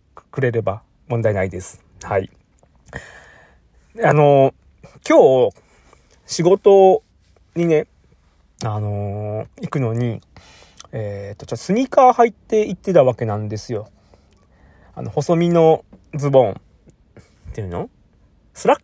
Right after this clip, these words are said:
クスっていう言い方はちょっと古いんかな。パンツって言った方がいいのかな。<laughs> なんかいろんな言い方あるよね。例えばジーパンでもさ、昔、俺らジーパン、小学校の頃なんかジーパンって言ってたけど、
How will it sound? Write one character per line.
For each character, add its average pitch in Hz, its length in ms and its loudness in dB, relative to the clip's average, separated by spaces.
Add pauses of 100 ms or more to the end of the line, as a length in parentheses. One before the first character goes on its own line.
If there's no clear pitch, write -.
ク 175 80 -4
ス 135 140 -4
っ - 20 -8
て - 140 -8
い 117 40 -2
う - 20 -4
言 110 40 -4
い - 20 -6
方 113 160 0
は 107 80 -4
ち - 60 -14
ょ - 20 -10
っ - 20 -10
と 104 80 -10
古 117 180 -4
い - 20 -8
ん 98 80 -8
か 80 100 -8
な。 82 200 -12 (580)
パ 185 160 2
ン 175 100 2
ツ - 180 -6
っ - 40 0
て - 160 -14
言 - 20 -8
っ - 20 -12
た 104 140 -8
方 107 80 -6
が 107 60 -8
い 110 40 -8
い - 20 -8
の - 60 -4
か 190 80 2
な。 - 60 -2
<laughs> 165 60 2
な 165 60 6
ん - 20 -2
か - 520 -8
い 160 80 4
ろ 359 200 2
ん 427 80 0
な 440 80 2
言 415 120 4
い 392 40 2
方 415 260 2
あ 392 60 4
る 277 80 0
よ 123 120 2
ね。 139 260 -2 (380)
例 - 180 -2
え 277 40 4
ば 196 100 4
ジ 180 160 -2
ー 302 120 -2
パ 339 160 6
ン 330 100 -4
で 330 100 -2
も 147 140 -4
さ、 - 280 -4 (760)
昔、 262 1080 -4 (220)
俺 226 220 4
ら 233 120 6
ジ 160 160 -4
ー 208 140 -4
パ 190 160 -2
ン、 202 60 -4
小 214 200 6
学 269 160 4
校 170 220 2
の 120 60 -6
頃 117 180 -2
な 113 80 -2
ん - 20 -10
か 104 80 -10
ジ 113 120 -10
ー 120 140 -6
パ 127 200 0
ン - 0 -
っ - 40 -10
て 127 100 -14
言 110 100 -18
っ - 20 -20
て - 80 -16
た 104 80 -12
け 107 100 -16
ど、 117 320 -4